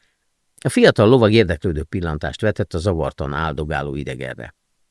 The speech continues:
„Mondj részleteket is.” Jakab izgatottságot érzett a gyomra tájékán. A szája kiszáradt. Figyelt, mit terveznek vele a megkérdezése nélkül. De ez mindegy is volt,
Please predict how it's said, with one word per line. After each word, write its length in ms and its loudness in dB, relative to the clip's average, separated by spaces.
„Mondj 240 6
részleteket 680 -2
is.” 200 -14
Jakab 300 2
izgatottságot 720 -4
érzett 340 -8
a 80 -20
gyomra 320 -6
tájékán. 760 -8
A 60 -10
szája 320 2
kiszáradt. 680 -10
Figyelt, 440 6
mit 140 2
terveznek 480 0
vele 220 4
a 60 4
megkérdezése 720 0
nélkül. 560 -6
De 120 4
ez 100 6
mindegy 320 6
is 140 0
volt, 300 4